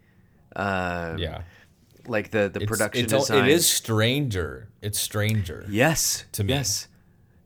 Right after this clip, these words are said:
Speaker 1: Uh, the, the, the, like, literally the sets and the production design and stuff is far stranger than anything you see in the carnival.
Speaker 2: I mean,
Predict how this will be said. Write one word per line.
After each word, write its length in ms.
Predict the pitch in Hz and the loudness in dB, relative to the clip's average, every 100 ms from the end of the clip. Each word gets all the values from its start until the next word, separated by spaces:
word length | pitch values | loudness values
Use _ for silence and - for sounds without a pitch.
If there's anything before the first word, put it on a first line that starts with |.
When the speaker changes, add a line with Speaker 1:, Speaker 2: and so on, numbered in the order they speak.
| _ _ | _ _
Speaker 1:
Uh, 80 | 127 | -2
the, 140 | 123 - | -2 0
the, 220 | 135 127 - | 0 0 0
the, 140 | - 123 | 0 2
like, 260 | 120 120 | 2 0
literally 400 | 117 135 135 120 | 2 4 4 2
the 140 | 98 101 | 2 0
sets 340 | - 117 - | 0 0 0
and 60 | 98 | -4
the 60 | |
production 360 | 85 101 101 98 | -2 -2 -2 -6
design 340 | 82 85 76 | -6 -6 -6
and 120 | 71 67 | -8 -8
stuff 420 | - 71 - - - - - - | -8 -10 -12 -18 -20 -20 -18 -6
is 540 | 101 90 78 78 - - | -4 -4 -4 -8 -8 -12
far 400 | - - 101 107 | -20 -4 0 0
stranger 520 | 107 - 98 104 90 82 | 0 -4 -4 -4 -4 -4
than 160 | 82 | -6
anything 340 | 80 82 - 87 | -8 -10 -10 -10
you 100 | 80 | -8
see 300 | - 95 85 | -6 -6 -10
in 360 | - 82 78 | -12 -14 -14
the 420 | 80 78 76 71 - _ _ _ _ _ _ | -12 -12 -12 -16 -20 _ _ _ _ _ _
carnival. 340 | - 123 107 113 | 0 0 2 -2
Speaker 2:
I 20 | |
mean, 240 | 120 113 | -2 -4